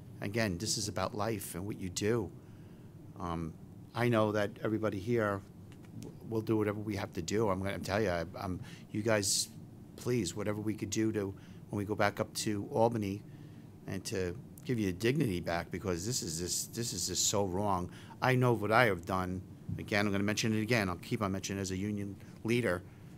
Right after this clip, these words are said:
to make sure, again, a decent wage, a decent health care, and a decent pension. And when you sit there and you fight across that table, really? That's why every elected official needs to go on that truck.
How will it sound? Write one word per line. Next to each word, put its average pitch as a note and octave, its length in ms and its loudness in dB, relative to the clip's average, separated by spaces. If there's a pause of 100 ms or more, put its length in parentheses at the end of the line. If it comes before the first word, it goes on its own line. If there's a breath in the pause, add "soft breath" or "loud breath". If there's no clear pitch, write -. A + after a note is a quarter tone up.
(220 loud breath)
to - 80 -6
make G#2+ 180 2
sure, A2+ 300 6
again, A2 360 4
a F2+ 40 -2
decent G#2+ 340 0
wage, A2 240 2
a F#2+ 40 -4
decent G#2 300 -2
health A2 160 0
care, A2 160 -2
and G#2+ 80 0
a G#2+ 40 -4
decent A2 260 -4
pension. G2 420 0 (640 loud breath)
And G#2 140 0
when G2+ 80 0
you F#2+ 80 0
sit - 220 2
there A#2 120 2
and G2 100 2
you F#2+ 80 0
fight A#2+ 500 2 (340)
across A#2 360 0
that G2 180 2
table, A2 520 0 (560)
really? D3 420 6 (1300)
That's B2 220 0
why B2+ 400 6 (120)
every A#2+ 200 6
elected C#3 340 6
official A#2+ 400 2
needs A2 260 0
to B2 80 2
go A2+ 380 6
on G#2+ 180 2
that A2 160 2
truck. - 400 4